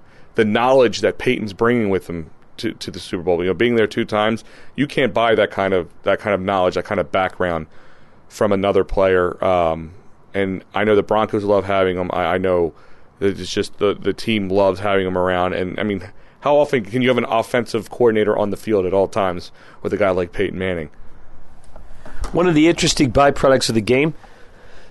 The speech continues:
Speaker 2: we have a lot of fans from Creighton in Omaha, Nebraska. Omaha has actually, the city of Omaha has got ten million dollars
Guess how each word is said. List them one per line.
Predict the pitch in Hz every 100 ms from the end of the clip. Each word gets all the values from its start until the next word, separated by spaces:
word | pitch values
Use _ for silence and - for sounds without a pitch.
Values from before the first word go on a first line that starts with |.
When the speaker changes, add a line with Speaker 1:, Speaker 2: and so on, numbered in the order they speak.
| -
Speaker 2:
we | 127
have | 143
a |
lot | 131 151
of | 151
fans | - 156 151 143 - - - -
from | - 113
Creighton | - 156 170 170
in | 139
Omaha, | 139 143 143
Nebraska. | 131 117 135 147 - 156 143 - - - - - - - - -
Omaha | 151 175 165 165 135
has | 135 131
actually, | 139 147 - 156 143 139
the | - 110
city | - 160 180
of | 151
Omaha | 156 160 120 120 110 - - - -
has | 117
got | - 143 110
ten | - 165 170
million | 170 156
dollars | 131 143 139 120 90 -